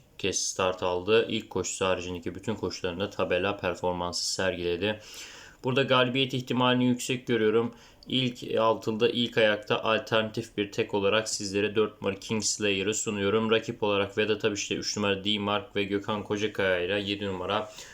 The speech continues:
Podniatheron isimli safkanları öneriyoruz. Yani dört isteyene tek, isteyen üç yedi ilave.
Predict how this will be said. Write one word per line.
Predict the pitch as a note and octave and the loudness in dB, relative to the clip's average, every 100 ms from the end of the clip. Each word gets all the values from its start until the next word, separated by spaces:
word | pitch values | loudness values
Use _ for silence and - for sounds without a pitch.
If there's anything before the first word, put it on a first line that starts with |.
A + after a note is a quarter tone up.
| - | -8
Podniatheron | - A#2+ - A2 A2 G#2 A#2 G#2+ G2+ | 2 4 4 2 2 4 2 4 2
isimli | - - G2 F#2+ | -2 -4 -4 -2
safkanları | - G#2 - G2 F#2 F#2 G#2 | 0 0 0 -2 0 -2 0
öneriyoruz. | A2 G2+ F2+ F2 F#2+ G#2 - - - - | 0 0 0 -2 -2 -4 -8 -20 -20 -10
Yani | - A#2 G2+ G#2 G#2 | 2 2 4 0 2
dört | A2 A#2+ A#2 - - | 6 6 4 -4 -6
isteyene | A#2 - G#2+ F#2+ F#2 | -4 -2 0 0 2
tek, | A#2 A2+ - | 0 0 -2
isteyen | G#2+ - G#2 G#2 | -4 0 0 0
üç | G#2 G#2+ G2+ | 0 -4 -2
yedi | G2+ F#2+ | -2 -2
ilave. | G#2 G2+ G2 F2 E2+ | -2 2 2 2 -2